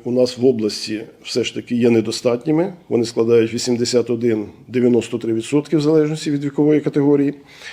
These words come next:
при мінімально необхідному рівні охоплення щепленнями для формування стійкого колективного імунітету не менше як дев'яносто п'ять відсотків.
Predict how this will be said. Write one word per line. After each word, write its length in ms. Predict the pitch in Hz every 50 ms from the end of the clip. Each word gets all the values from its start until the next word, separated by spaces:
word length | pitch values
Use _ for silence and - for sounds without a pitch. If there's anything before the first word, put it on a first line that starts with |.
| - - -
при 200 | - 139 151 135
мінімально 500 | 123 127 127 131 127 131 127 117 117 113
необхідному 580 | 113 110 107 107 - 156 160 165 175 170 165
рівні 260 | 160 175 170 160 160 156
охоплення 400 | 151 156 160 151 151 147 156 147
щепленнями 760 | - - 156 151 151 147 147 143 143 139 135 135 131 131
для 160 | 120 117 113 123
формування 480 | - 135 127 135 127 131 135 139 131
стійкого 540 | 127 - - 147 139 - 135 135 123 117 113
колективного 540 | 113 - 135 127 123 - 139 135 127 123 117
імунітету 580 | 117 117 113 113 110 117 117 113 117 113 110 104 101 113
не 80 | 110 110
менше 260 | 127 156 - - -
як 80 | 101 87
дев'яносто 420 | 95 113 127 139 139 - - 107
п'ять 240 | - 117 120 117 117
відсотків. 460 | 113 - - 98 80 - - - -